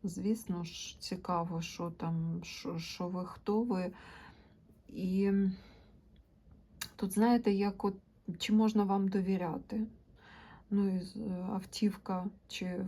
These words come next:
в порядку, чи не в порядку. Тут більш насправді не про вас, а про автівку. Її дуже розглядає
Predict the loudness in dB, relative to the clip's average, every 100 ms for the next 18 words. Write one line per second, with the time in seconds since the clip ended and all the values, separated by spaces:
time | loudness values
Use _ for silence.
0 | -4 -2 2 2 0 -2 -4 -2 -2 0
1 | -2 -4 -2 -2 -2 -2 2 6 6 4
2 | 2 2 2 -2 0 2 4 2 0 2
3 | 2 2 -2 -4 -2 -2 -2 -6 -8 -8
4 | -6 -8 -8 -18 -18 -18 -18 -8 0 2
5 | 4 2 0 -2 -2 -2 -2 -2 0 0
6 | 0 0 0